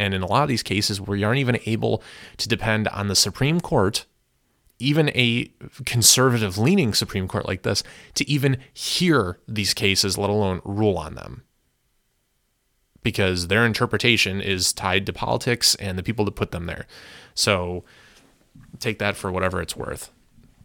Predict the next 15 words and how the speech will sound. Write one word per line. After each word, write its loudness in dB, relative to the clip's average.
And 6
additionally, 6
now 4
we 2
finally 2
have 2
somebody 2
running 2
Twitter, 0
like, -4
you -4
know, 2
Elon 2
Musk, 2
who's 0